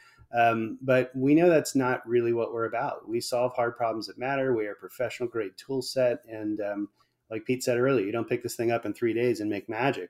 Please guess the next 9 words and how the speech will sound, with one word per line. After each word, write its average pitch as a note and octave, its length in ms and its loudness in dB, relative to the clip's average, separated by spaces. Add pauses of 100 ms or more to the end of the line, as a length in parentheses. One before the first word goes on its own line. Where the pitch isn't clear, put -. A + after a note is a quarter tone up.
but G2 160 -8
you C3 200 4
guys A#2 300 6
make G2+ 220 -8
magic, G2+ 420 -4
right? C3 340 2
And, A#2+ 300 4
um, A#2 160 2
so B2+ 340 4